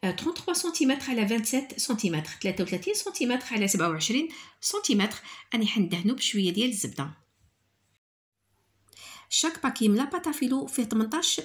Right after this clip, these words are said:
آه، نورقة، آه، دوكو أنا حنستعمل ان باكي من التحت، يعني تمنطاش نورقة من التحت، والدوزيام باكي اللي فيه تانيك تمنطاش نورقة أنا حنستعملو من الفوق. اشاك فوا نحي دو فوي ونعاود نغلق عليها مليح باش ما تنشفليش.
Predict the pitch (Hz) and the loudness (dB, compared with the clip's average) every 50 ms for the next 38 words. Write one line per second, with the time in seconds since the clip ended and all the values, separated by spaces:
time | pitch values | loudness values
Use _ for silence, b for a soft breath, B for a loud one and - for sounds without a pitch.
0 | - 220 220 214 214 208 214 - - 320 285 208 180 - - - 202 269 311 B | 0 2 4 4 4 4 2 2 4 4 4 4 4 2 0 0 0 0 -2 B
1 | B B B B B B B - 208 196 190 185 180 220 262 - - 233 208 202 | B B B B B B B 0 2 4 4 4 4 2 0 0 2 2 2 2
2 | - 214 208 - - 214 208 196 190 - 285 320 330 320 302 294 - 262 240 214 | 2 2 0 0 0 2 2 2 2 2 0 0 0 0 -2 0 2 2 2 2
3 | - - - - - 208 196 190 185 175 165 - 180 190 285 311 - - 359 349 | 0 -6 -6 -2 2 2 4 4 2 0 0 -2 -2 -2 -2 -2 -2 -2 -4 -4
4 | 339 339 - 294 269 254 254 311 311 - - - - B B B B B B 220 | -2 0 0 2 2 2 2 0 -4 -4 -6 -12 -16 B B B B B B 2
5 | 214 208 202 196 190 190 254 330 320 - 302 285 277 262 254 254 - 302 330 - | 4 6 6 4 4 6 4 4 6 6 4 2 2 0 -2 0 2 2 2 2
6 | - 202 208 202 - 208 196 - 208 196 170 - - 175 170 180 302 320 - 339 | 2 2 2 2 2 0 2 2 2 2 2 0 -2 -2 -2 -2 0 -2 0 0
7 | 302 262 254 - - 247 285 B B B B B B - 226 214 220 - 233 220 | 0 -2 -2 -2 0 0 0 B B B B B B -2 0 0 2 2 0 0
8 | - - 233 220 240 285 403 403 392 - 202 160 147 - 165 151 151 - - B | 0 0 0 0 2 2 2 0 0 0 0 0 0 0 -4 -4 -4 -6 -16 B
9 | B B B B B B - 214 - - 269 269 - - 247 262 302 - - 226 | B B B B B B 0 2 2 2 0 -2 -4 -2 -2 -2 -2 0 4 6
10 | 214 208 208 - - 294 294 - - - 170 202 220 214 220 - - 269 294 - | 6 6 4 4 2 2 0 0 0 -2 2 2 2 2 2 2 0 0 0 0
11 | - 196 196 185 190 233 247 226 208 190 190 190 214 220 214 - 190 185 185 196 | 2 2 2 4 2 2 2 2 4 4 4 4 4 2 0 -2 0 2 2 2
12 | 226 277 311 302 - 202 202 196 294 311 - 247 269 262 - 311 - - 247 - | 4 2 0 0 2 2 2 2 2 0 -2 -2 -2 -2 -2 -2 -2 0 0 0
13 | - - 185 175 170 160 - - - - | 0 -2 -4 -6 -6 -6 -6 -8 -10 -14